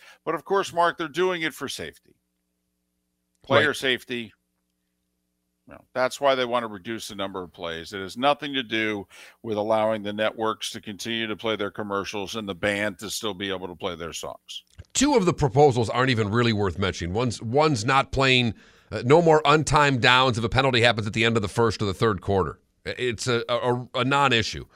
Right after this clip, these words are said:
Speaker 2: The other one
Speaker 1: Right.
Speaker 2: is multiple timeouts. Consecutive timeouts cannot be called. Yeah, that could be a little bit of an issue when you're icing a kicker, but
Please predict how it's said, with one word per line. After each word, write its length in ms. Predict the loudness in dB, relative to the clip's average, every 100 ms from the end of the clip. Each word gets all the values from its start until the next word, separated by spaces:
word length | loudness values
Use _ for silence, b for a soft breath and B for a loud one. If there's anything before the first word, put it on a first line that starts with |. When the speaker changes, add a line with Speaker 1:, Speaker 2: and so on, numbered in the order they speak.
| b b
Speaker 2:
The 140 | 2 4
other 100 | 6
one 140 | 6
Speaker 1:
Right. 60 | 4
Speaker 2:
is 100 | 2
multiple 400 | 0 0 -2 0
timeouts. 720 | 2 6 6 6 4 -4 -10 _ _ _ _ _
Consecutive 480 | -4 4 6 6 2
timeouts 440 | 4 6 6 4 2
cannot 280 | -2 -2
be 80 | -2
called. 240 | -4 -6 -8 b
Yeah, 300 | -2 4 6
that 200 | 6 4
could 160 | 2 2
be 120 | 4
a 60 | 4
little 300 | 4 4 6
bit 140 | 6
of 80 | 6
an 80 | 2
issue 220 | 0 -2
when 80 | 0
you're 120 | 0
icing 240 | 0 -2
a 60 | -4
kicker, 420 | -2 0 -2 -4 b b b
but 240 | 2 2